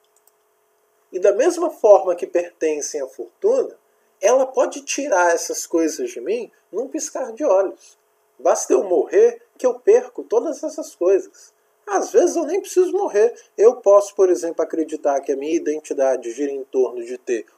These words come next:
um montão de dinheiro. Pode acontecer uma catástrofe e eu perco todo o dinheiro que eu tinha.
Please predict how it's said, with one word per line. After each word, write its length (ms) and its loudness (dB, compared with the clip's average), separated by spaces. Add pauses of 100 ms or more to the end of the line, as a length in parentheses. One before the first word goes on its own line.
um 180 -4
montão 440 0
de 120 -8
dinheiro. 460 -2 (280)
Pode 240 6
acontecer 480 0
uma 140 0
catástrofe 720 -4
e 40 6
eu 120 2
perco 520 0 (120)
todo 420 0
o 80 -4
dinheiro 300 -4
que 80 -4
eu 80 -2
tinha. 320 -8